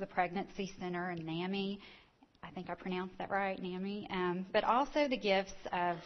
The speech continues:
teaching and leadership, hospitality and discernment, um, are evident. And our differences have one common ground, and that is Jesus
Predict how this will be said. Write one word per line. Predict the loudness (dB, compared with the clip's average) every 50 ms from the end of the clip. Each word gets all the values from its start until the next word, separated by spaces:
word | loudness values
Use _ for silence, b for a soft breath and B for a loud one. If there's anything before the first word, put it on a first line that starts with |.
| -8
teaching | -6 -2 -2 -2 -2 -2 -2 0 0 2 2 2 0
and | 0 -2 -2
leadership, | -2 -2 -2 0 0 0 0 0 0 2 2 2 2 2 0 -4 -14 B B B B B B B B
hospitality | B 0 0 0 0 -2 -10 -8 -6 -2 2 2 2 4 2 0 0 0 -2 0 0 0 0 0
and | 0 0
discernment, | -2 -4 -6 -2 -2 0 0 2 2 2 2 2 2 0 -2 -4 -6 -8 -8 -6
um, | -6 -4 -4 -4 -6 -6
are | -6 -6 -4 -2
evident. | -4 -4 -4 -4 -4 -4 -4 -4 -6 -8 -14 -16 B B B B B B B B B
And | -2 0 2 2 2 2 2
our | 2 2 2
differences | 4 2 2 2 4 2 2 2 0 0 0 2 4 4 4 2 0
have | 0 2 2 2 2 2
one | -2 2 2 2 2 2 -2
common | -2 0 2 2 2 2 0 -2 -2
ground, | -2 -2 -2 0 0 0 -2 -2 -4 -6 -6
and | -4 -2
that | -2 0 0 -2
is | -2 -6 -6 -6
Jesus | -4 -2 -2 -2 -2 -4 -6 -6 -6